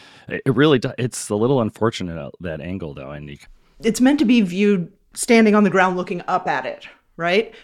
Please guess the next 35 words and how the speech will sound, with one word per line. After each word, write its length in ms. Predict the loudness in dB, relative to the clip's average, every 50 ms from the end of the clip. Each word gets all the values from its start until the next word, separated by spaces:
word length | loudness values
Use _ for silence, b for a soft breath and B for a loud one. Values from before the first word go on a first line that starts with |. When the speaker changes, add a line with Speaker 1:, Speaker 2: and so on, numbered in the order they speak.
| B B
Speaker 2:
But 160 | 2 2 4
then 180 | 4 4 4 4
somebody 880 | 4 4 4 6 8 6 6 6 6 4 2 2 2 0 -2 -4 -8 _ _ _ _ _ _ _ _ _ -2
took 180 | 0 2 2
a 60 | 2 0
picture 800 | 2 0 -2 -2 0 -2 0 2 2 2 2 2 0 0 -2 -6 -18 _ _ _ _ _ _ -6
looking 320 | -4 -4 -2 -2 0 0
at 80 | 2 2
it 120 | 0 -2
from 200 | -4 -6 -4 -4
the 100 | -4 -6
side 600 | -6 -2 0 2 2 2 0 -4 -8 -10 -14 -18 _ _ _ _ -10
and 160 | -10 -8 -6
put 140 | -4 -2 0
it 80 | 0
on 160 | 0 0 0 -2
Reddit, 340 | -2 -4 -2 -4 -6 -6 -8 -10
and 180 | -8 -8 -6
everybody's 460 | -6 -8 -8 -10 -10 -8 -10 -8 -8
like, 160 | -10 -10 -8 -8
"Why 160 | -8 -6 -6
do 100 | -6 -6
we 120 | -6 -4
have 160 | -4 -6 -6
a 60 | -6 -8
big 260 | -10 -10 -12 -12 -14
penis 300 | -14 -14 -12 -10 -10 -8
hanging 320 | -8 -8 -8 -8 -10 -10
up 160 | -12 -12 -12
from 140 | -12 -12 -10
the 80 | -10 -10
pa-, 200 | -10 -10 -12 -14 -14 _
Parks 240 | -8 -8 -8 -8 -8
Department 480 | -12 -10 -6 -6 -6 -6 -8 -14 -12 -10
office?" 480 | -10 -10 -10 -10 -14 -14 -14 -20 -20